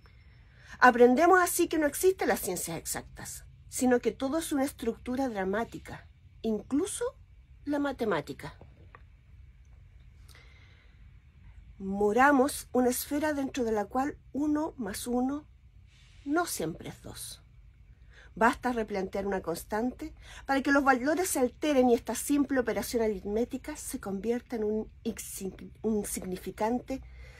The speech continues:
de mayor complejidad narrativa que otras soluciones.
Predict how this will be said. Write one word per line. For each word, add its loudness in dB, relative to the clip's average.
de 6
mayor 6
complejidad -2
narrativa -6
que -6
otras -8
soluciones. -16